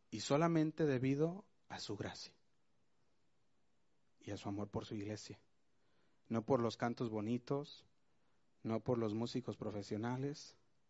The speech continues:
no por metodología que el pastor pueda tener, no es por nada de eso.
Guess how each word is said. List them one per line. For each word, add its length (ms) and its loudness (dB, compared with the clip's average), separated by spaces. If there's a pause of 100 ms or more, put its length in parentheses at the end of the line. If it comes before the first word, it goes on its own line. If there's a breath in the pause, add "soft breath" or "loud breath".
(760)
no 200 0
por 180 2
metodología 1000 0
que 100 -4
el 140 -4
pastor 320 -4
pueda 240 2
tener, 420 -2 (1300)
no 140 -6
es 80 -6
por 200 -2
nada 220 -4
de 80 -6
eso. 200 -12